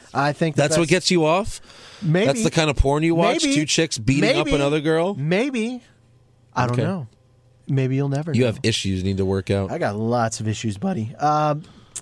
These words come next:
Speaker 1: <sighs> no. Uh, yeah, I'll give it to the two chicks.
Speaker 2: So, so
Speaker 1: Two
Speaker 2: that,
Speaker 1: chicks
Speaker 2: that does
Speaker 1: beating
Speaker 2: get
Speaker 1: up
Speaker 2: you
Speaker 1: Liv
Speaker 2: off.
Speaker 1: Morgan.
Speaker 2: All right.
Speaker 1: I like that. 'Cause I, I like the way they, I like the way they did it. It was kinda like the, kinda like how the Revival did it. And I, I like the way the Revival did
Speaker 2: You
Speaker 1: it.
Speaker 2: like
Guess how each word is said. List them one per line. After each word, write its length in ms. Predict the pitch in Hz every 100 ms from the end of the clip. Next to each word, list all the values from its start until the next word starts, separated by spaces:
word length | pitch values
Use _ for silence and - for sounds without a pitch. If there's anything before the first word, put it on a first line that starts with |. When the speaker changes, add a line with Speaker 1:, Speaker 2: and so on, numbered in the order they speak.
| -
Speaker 1:
<sighs> 840 | - - - - _ - - _ -
no. 420 | 208 247 247 240 - -
Uh, 140 | - - - - - _ - _ _ - - _ _ -
yeah, 300 | 156 151 147
I'll 80 |
give 180 | 139 127
it 60 | 117
to 80 | 117
the 60 |
two 180 | 101 -
chicks. 360 | - 110 - -
Speaker 2:
So, 260 | - 123 113 107 - - -
so 160 | - -
Speaker 1:
Two 40 | 113
Speaker 2:
that, 80 | 110
Speaker 1:
chicks 160 | 226
Speaker 2:
that 120 | 120 117
does 200 | - 196
Speaker 1:
beating 60 |
Speaker 2:
get 60 | -
Speaker 1:
up 40 |
Speaker 2:
you 60 | 190
Speaker 1:
Liv 80 | -
Speaker 2:
off. 80 | -
Speaker 1:
Morgan. 300 | 143 139 139
Speaker 2:
All 40 |
right. 80 | 165
Speaker 1:
I 100 | 151
like 260 | 180 151 135
that. 300 | 127 127 123 - -
'Cause 160 | - 196
I, 160 | 214
I 20 | 226
like 220 | 254 262
the 80 | 262
way 140 | 254
they, 180 | 247 240
I 140 | 208
like 200 | 226 240
the 60 | 240
way 120 | 240
they 120 | 233
did 180 | 220 233
it. 40 |
It 20 | 139
was 200 | 127 -
kinda 280 | - 170 165
like 220 | 165 -
the, 300 | 156 143 131 - - - - _ -
kinda 200 | 180 175
like 160 | 170
how 120 | 170 165
the 80 | 147
Revival 440 | 139 143 139 117
did 160 | 107 104
it. 120 | 101
And 80 | 131
I, 140 | 143 - -
I 100 | 143
like 180 | 156
the 80 | 165
way 120 | 156 151
the 80 |
Revival 760 | 151 151 160 - 139 151 175 123
did 100 | 113
Speaker 2:
You 60 | 135
Speaker 1:
it. 40 |
Speaker 2:
like 160 | 139